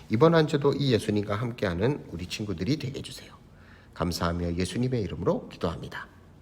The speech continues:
아멘. 우리 주기도문으로 예배를 마치겠습니다. 하늘에 계신 우리 아버지여, 이름이 거룩히 여김을 받으시오며,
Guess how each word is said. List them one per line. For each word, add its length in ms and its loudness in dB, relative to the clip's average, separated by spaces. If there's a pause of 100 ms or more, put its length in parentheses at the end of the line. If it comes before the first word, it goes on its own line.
(140)
아멘. 460 0 (600)
우리 200 2
주기도문으로 680 4
예배를 300 2
마치겠습니다. 800 -2 (520)
하늘에 320 4
계신 520 0
우리 160 2
아버지여, 560 0 (340)
이름이 360 6
거룩히 380 6
여김을 380 8
받으시오며, 600 -2